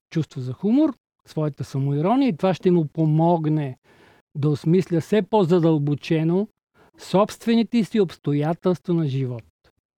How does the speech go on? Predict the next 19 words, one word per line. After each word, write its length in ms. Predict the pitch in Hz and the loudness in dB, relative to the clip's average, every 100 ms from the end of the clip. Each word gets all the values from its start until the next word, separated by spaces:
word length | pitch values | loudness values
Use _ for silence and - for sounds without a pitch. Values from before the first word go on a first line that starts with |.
| _ _ _ _ - | _ _ _ _ -2
А 100 | 208 | -2
когато 560 | 240 226 196 156 - | 0 2 2 0 -2
осмисли 500 | 180 - 175 175 190 | -4 0 0 0 -2
собствената 840 | 175 196 226 - - 294 285 - 277 | -4 0 -2 -2 0 0 0 0 0
му, 260 | 277 240 | 0 -2
собствените 680 | - - 226 - 220 202 185 | -8 -2 -2 0 0 2 0
си 120 | - | -2
обстоятелства 600 | 160 - 156 143 151 - 139 | -4 -4 -6 -6 -10 -6 -6
на 100 | 135 | -4
живот, 420 | 160 277 311 - - - - | -2 -2 -2 -6 -20 -20 -12
това 180 | - 185 | -2 0
ще 180 | - 254 | 0 0
му 120 | 262 | 0
помогне 520 | 208 226 196 208 214 | 2 2 4 4 4
да 160 | 180 160 | 2 0
приеме, 580 | - 160 185 180 170 175 _ _ - | 0 2 4 4 2 -2 _ _ -2
да 140 | 160 - | -2 -2
намери, 580 | 185 156 151 175 147 123 | 0 2 4 4 2 -2
пардон, 480 | 135 120 120 113 | -6 -8 -8 -12